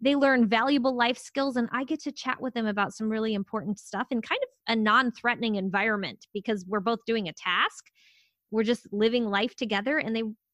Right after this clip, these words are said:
really open up at that time because I'm not just sitting across the table staring at them, expecting them to say all the big things.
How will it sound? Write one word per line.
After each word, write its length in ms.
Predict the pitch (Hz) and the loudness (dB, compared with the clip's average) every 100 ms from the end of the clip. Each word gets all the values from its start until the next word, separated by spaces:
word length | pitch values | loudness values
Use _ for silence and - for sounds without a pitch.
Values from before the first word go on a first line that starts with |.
| - | -6
really 360 | 220 339 453 - | -2 0 0 0
open 320 | 285 240 202 | 0 0 0
up 160 | 269 - | 0 -2
at 120 | 190 - | -4 -4
that 200 | 170 - | -4 -4
time 280 | - 175 180 | -6 -6 -4
because 320 | 185 - 208 | -6 -6 -6
I'm 100 | 208 | -2
not 160 | 214 214 | -2 -4
just 240 | 202 - | -8 -6
sitting 240 | - 233 214 | -2 0 -2
across 360 | 196 208 190 | -2 -2 -2
the 100 | - | -6
table 340 | - 196 190 156 | -6 -4 -2 -6
staring 520 | - 196 196 190 170 | -8 -6 -4 -4 -4
at 120 | 135 - | -6 -6
them, 120 | 165 | -8
expecting 580 | 139 - - 180 170 170 | -8 -10 -10 -10 -8 -8
them 160 | 151 170 | -8 -10
to 100 | 160 | -10
say 200 | 170 165 | -8 -6
all 120 | 156 | -6
the 120 | 170 | -8
big 180 | 160 160 - | -12 -14 -10
things. 400 | 175 135 190 | -10 -10 -14